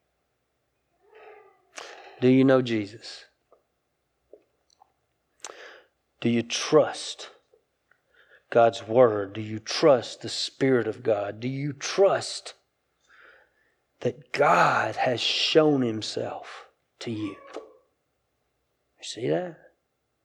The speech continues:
Do you know Jesus? That's where I started, y'all. I started with the question, "Do you know Jesus?" 'Cause if you don't know Jesus,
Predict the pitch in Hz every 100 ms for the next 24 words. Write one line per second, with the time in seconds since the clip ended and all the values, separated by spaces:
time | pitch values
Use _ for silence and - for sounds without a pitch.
0 | _ _ _ - 120 127 147 143 175 175
1 | 170 254 294 285 208 311 311 233 175 202
2 | 294 285 - - - - - 214 - 320
3 | 320 294 277 240 311 262 214 180 151 302
4 | 311 302 269 285 285 262 262 254 247 226
5 | 180 101 - - - - _ - - _
6 | _ _ _ _ _ _ _ _ _ _
7 | - 120 120 175 190 190 196 190 220 127
8 | 117 117 - -